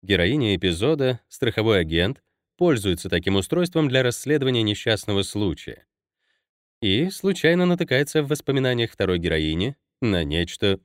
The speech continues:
ужасное. Это ужасное проецируется из головы второй героини на экран телевизора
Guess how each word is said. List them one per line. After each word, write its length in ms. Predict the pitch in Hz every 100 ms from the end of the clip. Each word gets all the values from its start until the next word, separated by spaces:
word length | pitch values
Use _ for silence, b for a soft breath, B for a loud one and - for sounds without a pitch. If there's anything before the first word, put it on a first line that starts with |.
| -
ужасное. 920 | 127 101 87 135 151 - 69 50 _ _ _ _ _ _
Это 200 | 151 123
ужасное 560 | 117 95 101 110 107 95
проецируется 600 | 92 92 - 120 98 104
из 120 | 98
головы 260 | 98 92 117
второй 320 | - 92 101
героини 400 | 92 87 110 104
на 140 | 92
экран 240 | 87 101 101
телевизора 520 | 87 87 127 117